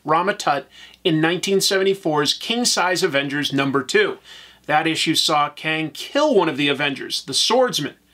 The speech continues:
It also developed Kang's goal of finding a mate so that he could have an heir, as he was after the Avengers member Mantis. The following year,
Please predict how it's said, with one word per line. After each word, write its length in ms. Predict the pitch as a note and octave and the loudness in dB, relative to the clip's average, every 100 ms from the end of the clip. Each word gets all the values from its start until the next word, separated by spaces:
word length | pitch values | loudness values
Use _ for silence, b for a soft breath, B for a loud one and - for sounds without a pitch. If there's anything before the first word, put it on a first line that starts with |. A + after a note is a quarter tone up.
| b b b | b b b
It 80 | - | -2
also 280 | G3 A#3 G3 | 0 2 2
developed 460 | D#3 C#3+ D#3 D#3 - | 0 0 0 0 -8
Kang's 380 | - E3+ E3+ | -6 -2 0
goal 320 | - D#3+ E3 C#3+ | 0 2 4 2
of 80 | |
finding 540 | - - E3 E3 D3+ B2+ | -2 -4 0 0 0 -4
a 100 | C#3 | -4
mate 500 | B2+ C#3 G#3 A#3 - B B | 0 0 0 -2 -8 B B
so 180 | - | -4
that 120 | C#3+ C#3 | -2 -2
he 140 | D#3+ | -4
could 140 | E3 | -4
have 220 | D#3 E3+ D3+ | -2 -2 -2
an 160 | B2+ - | -6 -2
heir, 320 | E3+ D3+ B2 B B B | 0 0 -4 B B B
as 140 | D3 | -4
he 100 | A3+ | -2
was 160 | A3+ F#3+ | 0 0
after 280 | F#3 F3+ F3+ | 0 2 2
the 140 | D#3+ | 2
Avengers 520 | C3+ D3+ D3+ D#3 D3 | 2 -2 0 0 0
member 420 | C#3+ D3 D3 C3 _ | -2 0 0 -2 _
Mantis. 680 | C3+ C#3 C#3+ C3+ B2 - - _ b b b | -4 -2 -2 -6 -6 -6 -6 _ b b b
The 120 | D3+ | -4
following 600 | D3+ - G3 D#4 G3+ C3 | -4 2 2 4 2 0
year, 320 | B2+ C3 D#3 | -2 -2 -2